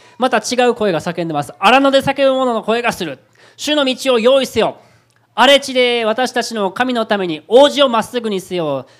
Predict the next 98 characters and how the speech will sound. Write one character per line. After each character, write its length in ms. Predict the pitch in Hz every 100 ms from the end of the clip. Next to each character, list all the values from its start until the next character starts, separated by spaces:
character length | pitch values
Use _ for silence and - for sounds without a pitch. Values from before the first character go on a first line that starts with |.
| -
す 100 | 226
べ 100 | 262
て 100 | 254
の 100 | 233
谷、 320 | 240 226 214
谷 240 | 214 214
は 100 | 202
引 120 | 196 208
き 120 | 202
上 80 | 185
げ 100 | 190
ら 80 |
れ、 120 | 185 196
す 100 | 208
べ 100 | 208
て 80 |
の 80 | 190
山 220 | 180 190
や 140 | 165 151
丘 180 | 151 147
は 140 | 123
低 260 | - 175 254
く 80 |
な 100 | 226
る。」 140 | 156 - _ _ _ _ _ -
も 100 | 202
う 20 |
ち 60 |
ょ 20 | 208
っ 20 |
と 80 | 139
ゆ 60 |
っ 20 |
く 100 | 139
り 120 | 170 120
見 40 |
ま 120 | 117
し 80 | -
ょ 80 | 104
う 20 |
ね。 160 | 101 117 _ _ -
い 80 |
つ 100 | 143
も 100 | 160
聖 200 | 127 175
書 100 | 139
の 80 | 131
言 80 | 131
葉 80 | 127
読 160 | 123
む 60 | 135
の 60 | 120
早 220 | 156 123
い 40 |
っ 20 |
て 100 | 113
お 60 | 117
母 160 | 135 117
さ 140 | 110
ん 60 | 104
に、 60 |
あ 60 | 101
の、 180 | 101 127 _ _ _ _ _
母 220 | 160 143
か 100 | 123
ら 80 | 110
注 200 | - 151
意 100 | 120
を 40 |
受 80 | 107
け 40 | 117
も、 120 | 131
「あ 40 |
ん 40 | 147
た 160 | 135
ち 100 | -
ょ 40 | 139
っ 40 |
と 80 | 120 -
ね、 140 | 143 156
読 200 | 160 160
む 80 | 160
の 60 |
早 260 | 123 165 123
い」 40 |
っ 40 | 117
て 80 |
<laughs> 80 | 131 208 180 196 185 185 - 254 - - 339 330 302 277 226 - 156 - 143 - _ _ -
言 80 | 160
わ 100 | 160
れ 60 |
ま 160 | 151 143
す 140 | -
か 80 | 117
ら 80 | 98
ね。 240 | 110 -
は 160 | -
い。 80 | 117